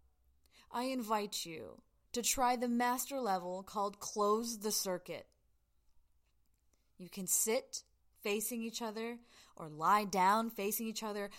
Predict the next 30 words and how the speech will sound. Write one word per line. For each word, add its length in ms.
I 20
don't 140
care 180
what 240
position 480
you're 140
in, 160
just 340
face 540
each 300
other. 320
Lock 380
eyes 640
with 200
your 120
partner. 380
Stare 520
deep 400
into 320
their 180
souls. 600
When 180
your 160
partner 440
is 180
inhaling, 800
you're 200
going 180
to 60
exhale. 580